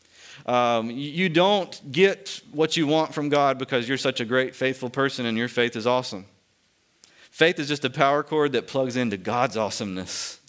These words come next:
and God's greatness. Uh, in the story from Exodus, you gotta ask this question,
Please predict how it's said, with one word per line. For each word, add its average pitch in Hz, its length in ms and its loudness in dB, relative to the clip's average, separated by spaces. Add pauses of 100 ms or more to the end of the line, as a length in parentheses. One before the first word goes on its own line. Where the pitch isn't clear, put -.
(600)
and 107 200 -4
God's 117 300 2
greatness. 98 680 -6 (580)
Uh, 156 60 6
in 190 180 4
the 196 80 2
story 165 480 6
from 131 240 -2
Exodus, 127 680 -2 (1600)
you 156 100 -4
gotta 165 200 6
ask 156 280 -2
this 139 140 -6
question, 104 540 -4